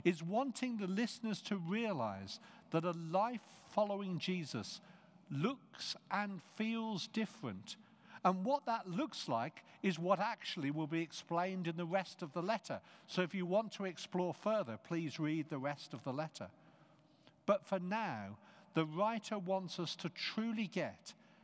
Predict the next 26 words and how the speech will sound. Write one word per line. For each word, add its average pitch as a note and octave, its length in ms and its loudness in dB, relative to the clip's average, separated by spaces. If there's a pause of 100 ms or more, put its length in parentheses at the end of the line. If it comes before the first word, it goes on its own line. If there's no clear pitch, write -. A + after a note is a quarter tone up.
how G3+ 360 0
much F3+ 480 -2 (120)
we G3+ 560 2
owe A2+ 320 0
God, D#3+ 480 2 (500)
or F3+ 160 6
as E3+ 80 -4
the F3 140 0
writer A3 520 0
will F#3+ 180 -2
go F#3+ 260 2
on G3 180 4
to E3+ 120 -4
say D3 480 0
in C3+ 120 -2
the C#3+ 100 0
next F3+ 400 -4
chapter, G#2+ 560 -4 (680)
and D3 180 2
is D#3+ 220 -2
my E3+ 260 0
prayer F3 500 -2
to - 140 -6
finish, - 540 -8 (760)
"I F#3 220 4
pray G#2 580 -2